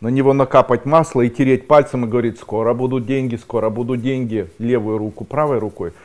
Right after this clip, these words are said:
то будут деньги. Кстати, заходите в мой магазин янтаря в Телеграме. М, найдите меня в Telegram, зайдите, добавьтесь в чат и купите янтарь для себя. Купите большой.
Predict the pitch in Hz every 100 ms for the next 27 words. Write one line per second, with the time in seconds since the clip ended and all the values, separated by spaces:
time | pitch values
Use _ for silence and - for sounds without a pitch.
0 | - - 120 127 117 107 104 87 - -
1 | - 160 151 110 92 113 139 156 175 139
2 | 139 139 135 120 131 131 127 123 120 120
3 | 113 85 - 127 123 123 117 98 92 82
4 | _ - - - _ - 110 110 110 110
5 | 110 117 123 120 117 110 104 - 127 131
6 | 156 170 160 139 - 107 123 117 120 113
7 | 110 101 90 85 98 113 110 143 - 113
8 | - 147 139 123 131 147 131 123 117 110
9 | 101 87 87 - 80 76 76 123 175 -
10 | 127 127 110 - 87